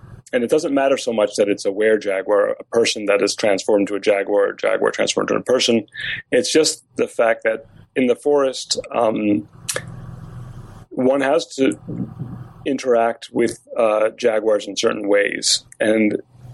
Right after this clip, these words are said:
basically because jaguars interpret the world in cer-, certain ways. And so it doesn't matter so much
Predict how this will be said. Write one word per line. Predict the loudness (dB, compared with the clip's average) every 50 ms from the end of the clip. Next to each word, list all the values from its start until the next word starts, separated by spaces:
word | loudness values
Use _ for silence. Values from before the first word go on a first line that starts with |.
| -8 -6 -6 -8 -14 -8 _ 2
basically | 4 4 4 2 0 -2 0 2 0 0
because | 0 -4 -6 -6 -4 0 4 4 4 2 2
jaguars | -2 0 0 0 2 2 2 2 0 0
interpret | -2 -2 -2 0 0 0 -2 -4
the | -4 -2
world | 0 2 2 2 0 0
in | -4 -2 0
cer-, | 0 0 0 -2 -4 -8 _ -2
certain | 0 0 0 0 0 0 2
ways. | 2 2 2 0 0 0 -2 -4 -6 -10 -10 -8 -8 -10 -8 _ -2
And | 0 0
so | 0 0 0 0
it | 0 2
doesn't | 0 0 0 0 -2 -2
matter | 0 2 4 4 2
so | 2 0 -2 -4 0
much | 2 2 0 0 -2 -8